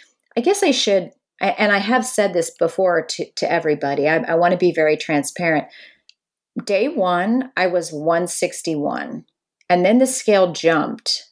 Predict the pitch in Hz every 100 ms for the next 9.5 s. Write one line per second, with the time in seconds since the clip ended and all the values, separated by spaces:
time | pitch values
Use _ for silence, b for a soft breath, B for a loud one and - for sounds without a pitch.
0 | _ - - 208 214 208 185 175 170 147
1 | 151 160 160 160 160 - 151 139 160 -
2 | - 175 165 - B B B _ _ _
3 | _ _ _ _ _ - - 220 214 185
4 | 180 185 240 320 349 - 196 190 180 180
5 | 185 180 180 - 185 170 175 165 139 -
6 | _ _ _ _ _ _ _ _ - 190
7 | 185 185 185 185 156 156 170 233 254 -
8 | _ - 180 160 151 156 175 247 - 170
9 | 160 - 175 180